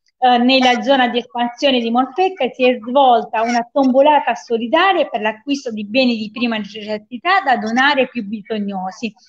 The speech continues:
Il regolamento è stato stilato e sottoscritto dagli stessi partecipanti. L'iniziativa è nata attraverso una creazione di un gruppo Facebook, così come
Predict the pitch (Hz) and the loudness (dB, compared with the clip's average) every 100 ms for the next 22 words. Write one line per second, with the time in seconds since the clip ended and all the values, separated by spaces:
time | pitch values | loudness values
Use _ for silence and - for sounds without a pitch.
0 | _ _ 269 277 269 269 269 285 277 233 | _ _ 0 0 2 2 2 2 0 0
1 | 220 214 - 247 226 220 214 - - 240 | -4 -12 -8 -4 -4 -4 -10 -12 -8 0
2 | 254 226 208 - 208 226 - - 269 233 | 0 0 -8 -12 -14 -14 -16 -8 -8 -8
3 | 202 196 208 - 233 - - 185 208 - | -10 -12 -10 -8 -8 -8 -20 -18 -18 -18
4 | 277 359 403 381 359 - - - _ 269 | -8 -6 -6 -8 -12 -12 -20 -20 _ 2
5 | 294 311 330 320 285 220 214 269 262 247 | 4 4 2 0 -2 -2 0 0 0 -2
6 | 247 254 262 226 208 - 208 _ _ - | 0 2 2 2 -2 -8 -12 _ _ -6
7 | 247 247 247 247 247 302 254 220 220 240 | 0 0 2 0 0 0 0 0 0 0
8 | 285 277 - 285 285 349 370 370 359 381 | 0 -4 -2 -4 0 2 2 0 -4 -4
9 | _ - 330 320 247 - - 247 220 | _ -4 -4 -2 -4 -4 0 2 2